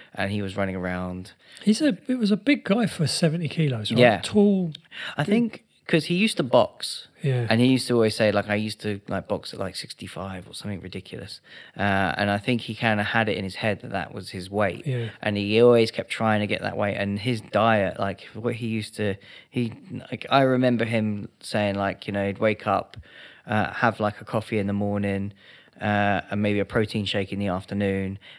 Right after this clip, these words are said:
Speaker 1: and then the best part of his <laughs> day was, uh, a baked, a baked fish with lemon, uh, and some vegetables in the evening, and that was pretty much all he used to live off to try and cut that weight down.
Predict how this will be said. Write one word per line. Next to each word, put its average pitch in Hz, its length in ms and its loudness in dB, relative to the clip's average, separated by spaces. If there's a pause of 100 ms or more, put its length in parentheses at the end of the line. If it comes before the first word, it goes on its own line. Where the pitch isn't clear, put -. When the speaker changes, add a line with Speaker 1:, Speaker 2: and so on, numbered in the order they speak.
Speaker 1:
and 104 200 2
then 98 500 2
the 113 40 2
best - 320 2
part 98 240 2
of - 60 -4
his 101 100 -4
<laughs> - 160 2
day 139 320 6 (380)
was, 104 460 4 (100)
uh, 101 260 4
a 107 80 -2
baked, - 540 0 (100)
a - 80 -10
baked 110 320 2
fish - 640 0
with 104 200 -6
lemon, 101 480 0 (360)
uh, 101 320 0
and 101 240 -2
some 107 140 -8
vegetables 95 760 -4
in 101 120 -4
the 101 80 0
evening, 95 420 -2
and 104 100 0
that 87 120 2
was 92 120 -4
pretty - 200 -4
much 98 180 -2
all 104 80 0
he 101 60 -2
used 95 140 -6
to - 60 -6
live 104 200 0
off 92 160 -4
to - 80 -16
try 98 280 -2
and 95 140 -6
cut - 260 -4
that 95 160 -4
weight - 240 -6
down. 101 280 -2